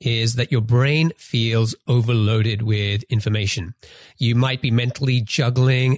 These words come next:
a long list of tasks, or you may have negative thoughts spinning around in your head. One of the best ways to clear your mind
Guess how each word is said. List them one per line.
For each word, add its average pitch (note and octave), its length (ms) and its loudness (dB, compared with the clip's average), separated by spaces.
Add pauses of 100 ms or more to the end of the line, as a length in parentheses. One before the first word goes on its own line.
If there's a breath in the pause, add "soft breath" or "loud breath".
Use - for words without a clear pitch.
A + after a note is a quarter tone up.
a A2 280 -2
long A#2 260 2
list A2+ 220 0
of G#2+ 100 -6
tasks, C#3+ 640 -4
or A#2+ 380 0
you A#2+ 120 2
may C#3 200 2
have B2+ 180 2
negative A#2+ 400 -2
thoughts G#2+ 400 -2
spinning G#2+ 320 -2
around G2+ 420 0 (140)
in A#2 120 0
your F#2 160 0
head. G2+ 280 -2 (640 soft breath)
One C3 160 0
of D#3 80 2
the C#3 80 2
best F3 320 -2
ways B2 380 0
to A#2 340 0
clear C#3 240 -2
your C3 160 2
mind A#2+ 480 0